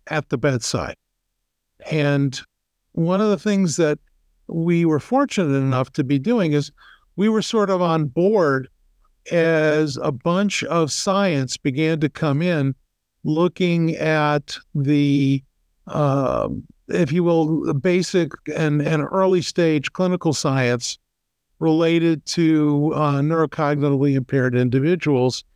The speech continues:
and the downstream effects of their psychiatric status. So we sort of grew up at a time when this was really coming into its own,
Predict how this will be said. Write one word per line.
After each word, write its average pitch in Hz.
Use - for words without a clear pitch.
and 147
the 147
downstream 156
effects 135
of 120
their 127
psychiatric 151
status. 117
So -
we 185
sort 254
of 190
grew 208
up 208
at 151
a 147
time 151
when 147
this 170
was 139
really 156
coming 156
into 147
its 127
own, 139